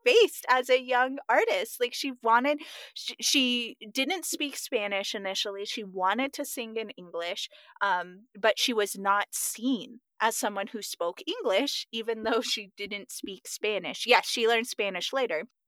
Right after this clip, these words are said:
but she, she faced those same challenges. And then even the series, you know, twenty-five years later, after her death, is still, like,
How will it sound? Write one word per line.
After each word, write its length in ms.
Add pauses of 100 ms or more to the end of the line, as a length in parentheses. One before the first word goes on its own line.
(280)
but 240 (380)
she, 340
she 200
faced 520
those 220
same 420
challenges. 720
And 140
then 280
even 420
the 120
series, 1000 (340)
you 80
know, 340
twenty-five 1000
years 440
later, 840 (640)
after 340
her 180
death, 400 (180)
is 180
still, 840 (320)
like, 260